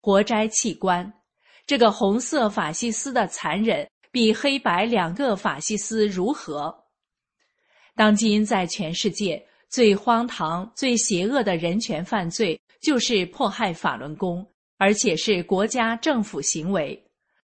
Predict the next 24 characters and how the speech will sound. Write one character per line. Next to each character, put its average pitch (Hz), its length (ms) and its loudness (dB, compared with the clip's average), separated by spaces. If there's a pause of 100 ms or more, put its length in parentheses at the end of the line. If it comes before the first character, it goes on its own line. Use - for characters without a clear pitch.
(140)
从 196 340 4
一 254 160 0
九 190 220 2
九 180 200 -2
九 208 140 0
年 165 320 -4
到 202 180 2
现 180 300 -2
在， 170 320 -4 (240)
二 247 160 4
十 240 160 2
六 262 240 2
年 180 240 0
来 160 380 -4
没 208 200 4
有 247 160 0
停 196 340 -2
止 208 180 -4
过， - 540 -4
一 233 180 4
直 185 280 0
在 202 240 0
掩 180 320 -2
盖。 175 320 -6